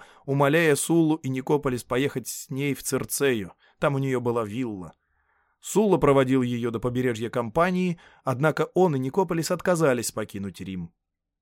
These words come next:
Возвратившись из Цирцеи, Сулла поцеловал Никополис и выехал из ее комнат.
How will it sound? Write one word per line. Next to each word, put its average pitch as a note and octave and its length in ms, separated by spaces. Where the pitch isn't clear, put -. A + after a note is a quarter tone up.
Возвратившись C#3+ 800
из B2 140
Цирцеи, F3 580
Сулла D3+ 400
поцеловал B2 680
Никополис D#3 680
и G3+ 80
выехал E3+ 640
из A2 180
ее G2+ 420
комнат. F2 560